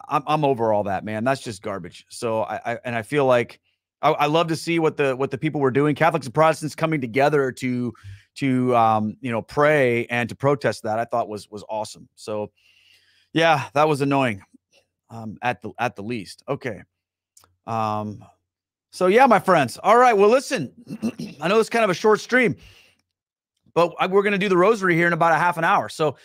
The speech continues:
if you're watching this live at five P M Central, um, you can head over to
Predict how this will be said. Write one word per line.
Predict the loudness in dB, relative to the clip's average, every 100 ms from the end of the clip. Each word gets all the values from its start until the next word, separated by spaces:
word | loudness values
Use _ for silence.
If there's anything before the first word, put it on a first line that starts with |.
| _ -10
if | -2
you're | 2
watching | 2 0 -4
this | -4 0
live | 4 4 2 0 _ _ _ -10
at | -2
five | 0 0
P | -2 -4
M | -4
Central, | -4 -2 2 0 0 _ _ _ _ _
um, | 0 2 0
you | -4 -4
can | -2
head | 0 2
over | 2 2 0
to | -2 -2 0 0